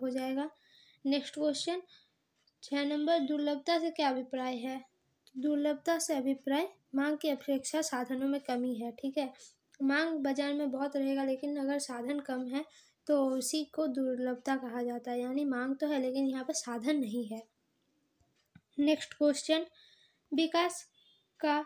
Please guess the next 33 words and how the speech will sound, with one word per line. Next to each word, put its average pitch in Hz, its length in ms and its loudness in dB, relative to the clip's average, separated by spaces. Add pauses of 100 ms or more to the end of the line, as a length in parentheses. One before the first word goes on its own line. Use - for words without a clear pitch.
अर्थव्यवस्था 294 880 2 (340)
किसका 302 340 0
अध्ययन 269 420 2
करता 247 360 -4
है? 240 300 -6 (720)
तो 269 60 0
इसका 262 300 -2
सही 269 260 2
उत्तर 262 280 0
हो 269 120 4
जाएगा 269 340 0
संसाधनों 262 720 -2
के 269 120 -2
विकास 233 460 -6
का, 240 180 -10 (500)
ठीक 269 240 -4
है। 247 100 0 (1400)
आठवां 277 400 0
क्वेश्चन 285 500 0
जो 277 140 4
है 269 200 2
वो 262 140 2
है, 277 280 -2
समाजवादी 302 760 2
अर्थव्यवस्था 269 800 0
में 269 260 0
उत्पादन 277 600 0
के 320 140 -2
साधनों 269 460 0
पर 285 180 -2
नियंत्रण 269 560 2
रहता 247 340 -2
है, 240 240 -6